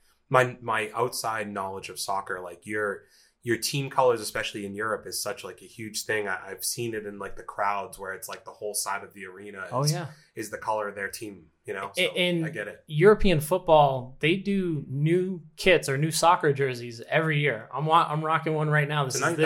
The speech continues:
Speaker 1: that's a
Speaker 2: year's
Speaker 1: s-,
Speaker 2: Man-
Speaker 1: fresh looking shirt, my
Speaker 2: Thank
Speaker 1: man.
Speaker 2: you. Manchester City's away kit for this year, twenty twenty-one.
Speaker 1: Man, Manchester Matt looking, looking fly.
Speaker 2: Feeling pretty good.
Speaker 1: Yeah.
Speaker 2: And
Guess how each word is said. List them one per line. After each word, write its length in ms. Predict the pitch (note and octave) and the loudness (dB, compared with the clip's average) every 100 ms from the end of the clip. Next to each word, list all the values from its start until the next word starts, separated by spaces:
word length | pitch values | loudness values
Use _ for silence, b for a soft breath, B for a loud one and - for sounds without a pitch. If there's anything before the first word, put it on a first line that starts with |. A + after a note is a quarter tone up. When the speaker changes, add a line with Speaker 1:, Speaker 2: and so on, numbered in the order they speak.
| D3+ | 4
Speaker 1:
that's 20 | |
a 40 | D#3+ | 2
Speaker 2:
year's 220 | D#3+ D3+ B B B - | 2 0 B B B -2
Speaker 1:
s-, 80 | C#3+ | 4
Speaker 2:
Man- 260 | D#3+ D#3+ - | 4 4 -2
Speaker 1:
fresh 340 | C3+ C#3 - | 2 2 0
looking 260 | C#3+ C#3+ B2 | -6 -4 -8
shirt, 360 | - A2 - | -4 -4 -4
my 60 | - | -2
Speaker 2:
Thank 200 | A3 G#3+ | 0 0
Speaker 1:
man. 60 | C#3 | 0
Speaker 2:
you. 80 | |
Manchester 420 | C3+ F3 G3 G3 G3 | 4 4 4 2 2
City's 300 | G3 F#3+ F3+ | 2 2 0
away 240 | E3+ E3 | 0 -4
kit 240 | E3 E3+ | -4 -8
for 100 | - | -4
this 260 | D3+ D3+ D3+ | -4 -2 -2
year, 200 | D3+ D#3 | -2 -4
twenty 260 | D3+ D3+ D3+ | -2 -2 0
twenty-one. 540 | D3+ C#3+ C#3 D3 F#3 | 2 2 4 2 2
Speaker 1:
Man, 320 | A#2 A#2+ C#3 | -2 -4 -2
Manchester 420 | C3 C3 - D3 C#3 | -4 -4 -6 -8 -4
Matt 360 | B2 G#2 - | 0 0 -2
looking, 360 | G#2 A2+ G#2+ G#2+ - | -12 -10 -12 -14 -18
looking 300 | C3+ C#3 C#3 | -12 -12 -12
fly. 340 | - - G3+ F#3+ | -12 0 2 4
Speaker 2:
Feeling 340 | A3 C#4+ D#4+ C4+ | 6 6 4 0
pretty 220 | C#4 B3+ | -2 -2
good. 400 | G3+ F#3 A#2+ A2+ | 8 8 8 2
Speaker 1:
Yeah. 140 | G#2 - - | -12 -14 -4
Speaker 2:
And 480 | F3 F3 F3 E3 | -2 0 -2 -4